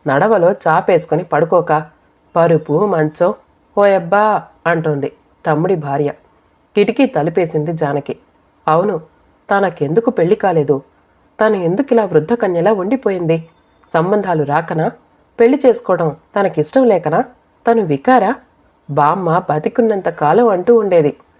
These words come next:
"పసిడి బొమ్మ నా మనవరాలు, ఎవడో ఎక్కడో బంగారు పూల పూజ చేస్తూ ఉంటాడు ఒళ్ళో కూర్చోబెట్టుకుంటూ" అనేది. తను బీఏ పాస్ అయింది. యాక్సిడెంట్లో నాన్న కాలు పోయి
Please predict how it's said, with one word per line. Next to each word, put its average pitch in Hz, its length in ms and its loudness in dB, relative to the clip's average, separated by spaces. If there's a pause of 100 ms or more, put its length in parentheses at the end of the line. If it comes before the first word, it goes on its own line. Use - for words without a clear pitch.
(300)
"పసిడి 160 320 0
బొమ్మ 165 280 0 (240)
నా 180 120 -2
మనవరాలు, 160 540 0 (580)
ఎవడో 175 420 2 (180)
ఎక్కడో 185 380 2
బంగారు 175 480 0
పూల 175 260 0
పూజ 170 460 0
చేస్తూ 175 240 -4
ఉంటాడు 156 360 -2 (500)
ఒళ్ళో 190 240 4
కూర్చోబెట్టుకుంటూ" 185 880 0
అనేది. 160 380 0 (460)
తను 160 220 2
బీఏ 196 300 2
పాస్ 160 300 -2
అయింది. 147 300 -2 (460)
యాక్సిడెంట్లో 170 600 -2
నాన్న 170 340 0
కాలు 165 320 -2
పోయి 196 380 0